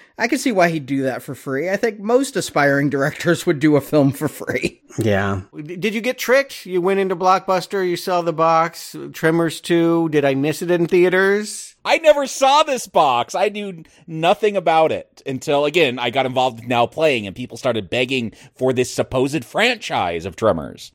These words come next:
Speaker 2: I'm just gonna point out that I looked at the box art, like I didn't know about this franchise, but yeah, I went and saw it. Like, the worms look smaller. I mean, everything is <laughs> telling me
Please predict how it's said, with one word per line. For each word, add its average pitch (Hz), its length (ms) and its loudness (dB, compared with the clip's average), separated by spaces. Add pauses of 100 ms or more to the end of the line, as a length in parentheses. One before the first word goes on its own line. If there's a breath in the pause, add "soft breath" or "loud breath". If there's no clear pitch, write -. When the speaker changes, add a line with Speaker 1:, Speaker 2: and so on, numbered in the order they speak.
Speaker 2:
I'm 175 200 0
just 220 180 -8
gonna 226 180 2
point 208 320 0
out 185 280 2
that 156 140 0
I 143 80 2
looked 170 280 -2
at 170 120 -6
the 185 60 -4
box 180 380 2
art, 135 400 -4
like 143 240 -4
I 139 180 -4
didn't 160 400 -4
know 165 160 2
about 151 320 2
this 151 180 -8
franchise, 160 540 -2
but 147 160 -4
yeah, 151 180 2
I 131 100 -2
went 147 280 -4
and 151 120 -6
saw 156 200 -2
it. 135 40 -6
Like, 139 240 -8
the 151 120 0
worms 156 400 0
look 214 180 0
smaller. 226 760 2
I 160 60 -6
mean, 156 200 -4
everything 208 500 0
is 220 180 -4
<laughs> - 0 -
telling 220 400 -2
me 156 300 -4